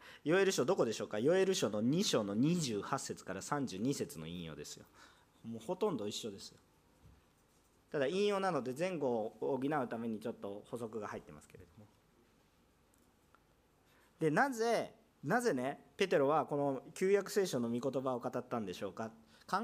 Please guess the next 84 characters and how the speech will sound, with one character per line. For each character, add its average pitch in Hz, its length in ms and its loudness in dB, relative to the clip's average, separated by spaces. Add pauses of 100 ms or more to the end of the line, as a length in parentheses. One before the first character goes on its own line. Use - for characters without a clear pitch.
(120)
え 247 60 0
て 175 80 0
み 135 100 0
る 120 80 -2
と、 127 160 0
こ 185 160 -4
の 220 140 2
日 226 120 0
は 160 140 4
五 127 320 2
旬 269 300 0
節 127 260 -2
の 110 80 -2
日 113 140 -4
な 104 80 -4
ん 85 100 -8
で 82 80 -10
す。 - 140 -18 (420)
五 156 160 6
旬 302 240 -2
節 226 260 2
の 139 120 2
日 165 140 0
っ 170 40 -4
て - 160 -4
い 120 100 2
う 123 40 2
の 139 100 0
は、 117 220 0 (120)
今 240 220 2
で 202 160 4
簡 208 240 0
単 226 160 0
に 220 80 4
私 214 240 2
た 175 80 -8
ち - 80 -8
が 135 80 2
受 131 80 -2
け 156 80 0
取 147 160 0
り 151 40 4
や 147 100 2
す - 80 -12
く 123 80 -4
言 117 140 -2
う - 20 -2
な 107 100 -4
ら 104 80 -4
ば、 151 220 0 (240)
宗 277 480 -2
教 269 240 2
的 247 280 -6
な 226 140 0
収 233 240 -4
穫 233 320 0
感 220 180 0
謝 113 120 -4
の 95 80 -8
日 92 100 -12
で 80 80 -8
す。 - 160 -20 (240)
こ 175 80 -6
れ 160 60 2
宗 294 400 0
教 262 320 2
的 240 320 -6
な 240 200 2 (300)
こ - 80 -4
と 190 100 0
に 190 80 2
基 113 180 -2
づ 101 140 -4
い 95 40 -6
て 85 80 -8
い 82 40 -8
ま 85 60 -12
す。 - 140 -16 (1120)
そ - 80 -20
れ 185 60 -2
は 180 80 2
つ 208 80 -6
ま 190 80 4
り 156 160 -2